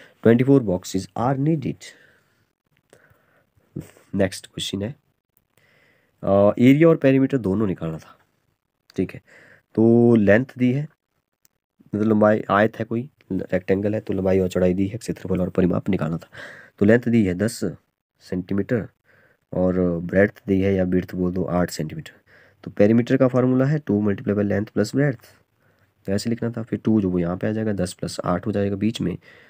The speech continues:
तो टू multiply by दस और आठ होता है एटीन, और एटीन टू जा थर्टी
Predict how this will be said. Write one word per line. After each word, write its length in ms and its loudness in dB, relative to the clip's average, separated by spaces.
तो 80 -4
टू 260 4
multiply 440 4
by 220 2
दस 160 -2
और 80 -2
आठ 200 -4
होता 180 -6
है 120 -4
एटीन, 240 -8
और 80 -2
एटीन 220 0
टू 140 -4
जा 100 -4
थर्टी 340 -8